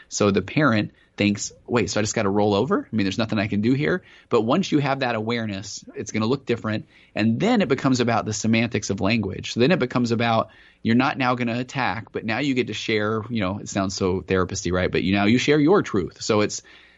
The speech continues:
in your scenario with your parents, I can imagine them saying, "Man, I'm so grateful that you did feel like you can come and talk to me. And I'm, and yeah, I'm glad she's here in this safe place. Here's what I worry about." You know, I worry that as a parent, I would, I would, you know, I would be up all night if I didn't know where my daughter was.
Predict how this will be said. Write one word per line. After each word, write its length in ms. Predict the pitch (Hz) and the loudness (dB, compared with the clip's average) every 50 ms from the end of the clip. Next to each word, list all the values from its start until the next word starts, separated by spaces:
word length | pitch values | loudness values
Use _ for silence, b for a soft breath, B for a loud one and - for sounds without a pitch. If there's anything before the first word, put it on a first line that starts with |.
| B B - | B B -2
in 180 | - 110 113 110 | 0 2 2 4
your 140 | 107 104 | 2 2
scenario 360 | 104 - 117 110 110 110 110 107 | 0 0 0 2 2 4 4 2
with 120 | 104 - | 2 0
your 80 | - - | -4 -6
parents, 420 | - - 208 180 123 113 113 - | -2 0 2 2 2 2 0 -2
I 80 | 107 98 | -2 -2
can 100 | 104 107 | 0 0
imagine 320 | 107 107 104 107 104 107 | 0 0 0 0 -2 -2
them 80 | 101 101 | -4 -4
saying, 380 | - - 107 104 101 101 104 | -2 0 0 0 0 0 0
"Man, 300 | 101 110 107 98 95 92 | 0 0 0 0 0 0
I'm 160 | 98 107 104 | 0 -2 -2
so 160 | 101 - - 104 | -2 -2 -2 -2
grateful 380 | 95 101 107 90 - 95 95 | 0 0 -2 -2 0 0 0
that 120 | 95 85 78 | 0 0 0
you 80 | 92 | 0
did 180 | 95 101 98 95 | 0 0 0 0
feel 120 | - 90 | -2 -2
like 120 | 85 - - | -2 -2 -4
you 60 | 90 | -6
can 160 | - - 90 | -6 -4 -4
come 180 | 90 92 90 90 | -2 -2 0 0
and 60 | 90 | 0
talk 200 | 87 90 87 - | -2 -2 -4 -2
to 80 | - | 0
me. 180 | 92 92 90 90 | 0 2 2 2
And 100 | 87 90 | 2 0
I'm, 140 | 87 90 - | 0 -2 0
and 160 | 78 95 95 | 0 0 0
yeah, 240 | 98 113 123 107 90 | 0 0 0 0 -2
I'm 260 | 95 82 95 101 98 | -4 -6 -4 -4 -2
glad 260 | 98 98 98 98 98 | 0 0 0 0 -2
she's 160 | - - 98 | -4 -6 -4
here 120 | - 104 101 | -2 -2 0
in 80 | 95 | 0
this 120 | 92 90 90 | -2 -2 -2
safe 220 | - 92 90 - | -2 -2 -2 -2
place. 400 | - - 151 135 113 107 - - B B B B B B B B | 0 0 2 2 2 0 -4 -12 B B B B B B B B
Here's 300 | - - 135 151 151 127 | -2 0 2 2 4 2
what 120 | 123 120 120 | 2 2 2
I 120 | 117 110 | 2 0
worry 340 | 107 110 113 117 117 113 107 | 2 2 2 2 2 2 0
about." 360 | 104 92 95 92 - - - - | 0 0 -2 -4 -4 -10 -12 -8
You 120 | 104 104 | -4 -2
know, 260 | 98 95 95 95 95 b b b b | 0 0 0 0 -2 b b b b
I 140 | - 104 107 | -2 -2 0
worry 460 | 104 110 120 156 170 151 123 113 117 | 0 0 0 0 2 2 0 0 0
that 260 | 107 107 104 95 - | 0 -2 -2 -2 -4
as 280 | 101 104 104 107 104 104 | -4 -2 -2 -2 -4 -6
a 140 | - 101 95 | -6 -6 -6
parent, 520 | 95 - 151 175 165 120 104 98 101 101 b b b b b b | -6 -6 -6 -4 -2 0 0 0 -2 -4 b b b b b b
I 140 | - 104 107 | -2 0 0
would, 240 | 104 107 101 98 - - | 2 0 0 -2 -4 -4
I 100 | 104 104 | -2 0
would, 300 | 104 104 101 98 92 - - 165 139 - _ - 123 | 0 0 -2 -2 -4 -10 -14 -16 -16 -16 _ -10 -6
you 140 | 120 107 | -2 0
know, 60 | 98 92 | 0 2
I 60 | 101 | 2
would 120 | 104 98 | 2 2
be 100 | 98 104 | 2 2
up 140 | 98 98 101 | 2 2 0
all 120 | 101 95 | -2 0
night 300 | 95 101 98 98 98 95 | 0 0 0 0 0 -2
if 80 | 95 - | -2 -4
I 60 | 95 | -2
didn't 180 | 92 98 95 104 | -2 -2 0 0
know 80 | 98 | 2
where 140 | 95 98 95 | 2 2 2
my 160 | 90 90 92 | 2 0 0
daughter 260 | 90 92 87 92 90 87 | 0 -2 -2 -2 -2 -2
was. 320 | 95 92 87 87 95 - | -2 -4 -4 -6 -8 -10